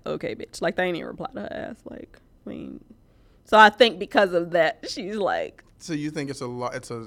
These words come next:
Speaker 2: a, a classroom, like, like a, like a, a
Speaker 1: It's probably
Speaker 2: ploy or
Speaker 1: an
Speaker 2: something? Like
Speaker 1: experiment.
Speaker 2: an
Speaker 1: 'Cause if you're a
Speaker 2: experiment?
Speaker 1: law student, she's probably trying to see how far she could go with it just to see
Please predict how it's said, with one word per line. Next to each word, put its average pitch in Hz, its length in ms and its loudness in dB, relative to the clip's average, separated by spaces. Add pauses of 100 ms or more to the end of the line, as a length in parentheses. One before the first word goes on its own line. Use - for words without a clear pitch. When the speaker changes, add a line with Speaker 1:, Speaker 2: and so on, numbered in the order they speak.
Speaker 2:
a, 110 320 -10
a 113 40 -14
classroom, 113 840 -10
like, 113 280 -16
like 117 180 -14
a, 104 200 -14
like 107 160 -20
a, 101 240 -18
a 269 40 -2
Speaker 1:
It's 370 120 -2
probably 302 300 8
Speaker 2:
ploy 190 80 2
or - 60 0
Speaker 1:
an - 60 -2
Speaker 2:
something? - 180 -6
Like - 100 -2
Speaker 1:
experiment. 311 280 -4
Speaker 2:
an - 60 -10
Speaker 1:
'Cause 311 160 6
if 302 80 8
you're 381 120 8
a 254 40 10
Speaker 2:
experiment? 214 80 6
Speaker 1:
law 196 220 10
student, 175 640 0
she's 311 180 -4
probably 320 340 6
trying 190 240 2
to 180 60 -2
see 208 100 -4
how 185 140 4
far 175 220 2
she 185 140 -14
could 170 160 -6
go 165 200 2
with 180 160 0
it 175 60 0
just 170 240 -4
to 180 80 -8
see 165 380 -4